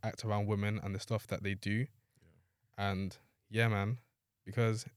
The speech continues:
Speaker 1: it's all about tolerance levels. I feel for myself, if I'm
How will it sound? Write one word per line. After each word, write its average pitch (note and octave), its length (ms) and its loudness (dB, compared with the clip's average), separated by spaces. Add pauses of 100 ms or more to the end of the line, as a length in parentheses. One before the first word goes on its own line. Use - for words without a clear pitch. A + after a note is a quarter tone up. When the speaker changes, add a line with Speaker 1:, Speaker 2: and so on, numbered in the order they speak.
(160)
Speaker 1:
it's B2+ 100 0
all E3+ 80 10
about D3+ 260 10
tolerance C3 400 6
levels. G#2+ 400 4 (800)
I A#2+ 40 -6
feel C#3+ 160 8
for C3 100 2
myself, A#2+ 520 6 (220)
if A2+ 260 2 (560)
I'm A#2 420 4